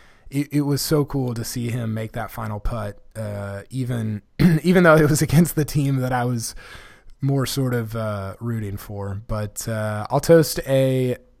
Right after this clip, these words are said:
I'll ta-, I'll toast a Vader because Vader is, uh, it's kind of the, it's kind of the Europe, the Europe team, team colors, the blue. Uh, I'll toast a Vader to, uh, Alex Noren for his performance going, I think he went two, one, and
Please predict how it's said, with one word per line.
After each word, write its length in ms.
I'll 100
ta-, 300
I'll 120
toast 260
a 60
Vader 540
because 280
Vader 380
is, 300
uh, 480
it's 120
kind 200
of 40
the, 120
it's 120
kind 180
of 40
the 100
Europe, 380
the 220
Europe 420
team, 500
team 180
colors, 460
the 80
blue. 420
Uh, 300
I'll 80
toast 260
a 60
Vader 400
to, 300
uh, 160
Alex 300
Noren 340
for 160
his 180
performance 600
going, 340
I 80
think 140
he 60
went 180
two, 640
one, 480
and 600